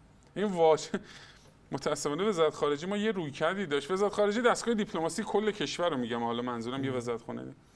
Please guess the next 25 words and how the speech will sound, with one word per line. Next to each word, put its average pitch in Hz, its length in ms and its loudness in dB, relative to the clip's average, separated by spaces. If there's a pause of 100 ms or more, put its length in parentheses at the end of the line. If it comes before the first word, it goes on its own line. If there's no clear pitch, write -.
(560)
همون 339 380 6
واکنش 294 440 2
که 339 80 -2 (160)
مکزیک 226 640 2
مثلاً 170 500 2
به 175 240 0 (240)
اوکراین 170 480 -2
داره، 160 240 2
جنگ 165 240 2
اوکراین 170 300 0
داره، 180 140 2
ایران، 151 480 2
یعنی 190 120 -2
همونقدر 214 500 4
بی‌تفاوت. 151 600 2
این 208 120 -2
تعبیر 208 520 4 (880)
سفیر 147 400 0
اوکراین 185 300 -2
تو 202 100 -6
تهران 160 360 2
بود، 208 100 -2
خیلی 262 280 6
تعبیر 151 320 4
درستیه. 135 440 -2